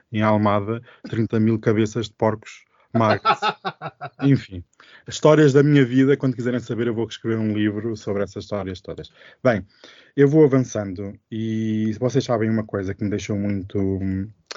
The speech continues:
Speaker 1: inquietante. Nós vamos estar aqui, eh, de novo em Inglaterra e vou ser muito acelerado porque, eh, eu não, eu não, eu não vou falar de Filhos da Rainha porque isso é tão, ah, é tão nojento que não dá.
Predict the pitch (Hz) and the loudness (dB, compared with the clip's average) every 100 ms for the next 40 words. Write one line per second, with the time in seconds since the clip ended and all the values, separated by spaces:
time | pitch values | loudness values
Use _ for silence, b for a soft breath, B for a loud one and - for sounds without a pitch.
0 | B - 165 147 135 120 95 87 - 90 | B 4 6 6 2 4 -2 -2 -8 -14
1 | - 120 120 120 127 113 - 131 120 113 | -4 0 2 4 4 2 -2 0 0 0
2 | - 120 120 117 b b - 123 117 107 | -4 -6 -6 -10 b b -10 -4 0 2
3 | 117 123 117 120 113 117 113 95 101 107 | 4 4 4 2 2 0 0 0 0 -2
4 | 110 - 117 120 113 - 110 120 113 - | -2 0 0 0 -4 -2 2 2 2 -4
5 | 101 - 82 78 b b b b 139 131 | -10 -6 -6 -8 b b b b 4 6
6 | 160 190 180 175 170 165 170 151 135 127 | 8 6 6 4 4 2 2 0 2 0
7 | - 131 117 120 107 101 120 131 117 101 | 0 -4 -4 -4 -4 -2 2 2 2 -2
8 | - 135 143 143 139 139 143 143 104 127 | -10 -4 -2 2 2 2 2 -2 -4 -10
9 | - _ - 127 131 123 104 117 123 113 | -10 _ 0 4 4 2 0 -2 -2 -4
10 | _ 120 107 90 82 | _ -4 -2 -4 -6